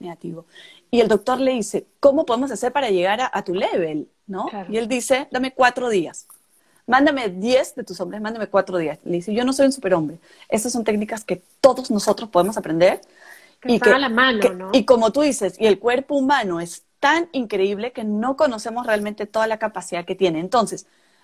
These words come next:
Speaker 1: a lo que hoy, yo me quedé impresionada porque si puedes matar tú mismo de esta manera,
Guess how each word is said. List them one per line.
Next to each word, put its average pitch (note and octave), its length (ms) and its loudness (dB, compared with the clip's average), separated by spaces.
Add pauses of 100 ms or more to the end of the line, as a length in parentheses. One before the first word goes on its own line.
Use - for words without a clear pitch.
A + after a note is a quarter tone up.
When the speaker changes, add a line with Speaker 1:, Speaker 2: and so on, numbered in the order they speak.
(140)
Speaker 1:
a G#3+ 60 2
lo G#3 80 6
que A3+ 80 4
hoy, D4 200 2
yo A3 140 0
me E4 80 4
quedé D#4+ 120 4
impresionada A#3+ 380 2
porque F#3+ 180 -2
si F#3 140 -12
puedes - 280 0
matar - 500 2
tú C#4 140 2
mismo B3 500 0
de E3+ 80 0
esta F3 200 -6
manera, F#3+ 480 -4